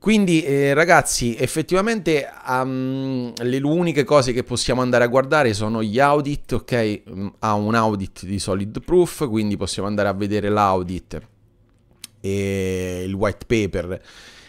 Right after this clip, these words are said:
eccetera. Le uniche cose che possiamo andare a guardare, gua-, guardare sono queste. In sostanza la, la pagina su X, che ad ora ha duemiladuecentotrentuno follower. Naturalmente stiamo parlando di un token lanciato effettivamente quasi una settimana fa.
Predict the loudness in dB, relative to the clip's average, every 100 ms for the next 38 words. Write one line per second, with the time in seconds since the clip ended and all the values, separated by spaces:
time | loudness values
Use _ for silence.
0 | _ 0 2 4 6 6 6 6 2 0
1 | 0 2 2 2 0 -2 -2 0 2 2
2 | 2 2 2 0 0 -4 -2 0 0 0
3 | 2 2 2 4 6 4 0 -4 -2 -2
4 | -2 0 0 0 -4 -8 -6 -6 -6 -6
5 | -4 -2 -2 0 2 4 2 2 0 -2
6 | -2 -2 0 -2 -4 -6 -4 -4 -4 -2
7 | -4 -2 -6 -4 -4 -8 -20 -20 -20 -10
8 | -2 0 2 2 0 -2 0 0 0 -2
9 | -4 -2 -2 -2 -4 -2 0 4 6 6
10 | 4 0 -2 -4 -4 -4 -4 -4 -6 -8
11 | -12 -14 -12 -8 -6 -4 -2 0 0 -2
12 | 0 0 2 0 -2 -4 0 2 2 0
13 | -4 -6 -8 -6 -4 -4 -2 -2 0 0
14 | -2 -4 -6 -6 2 2 2 -2 -6 -4
15 | -4 -4 -6 -4 -2 0 4 2 2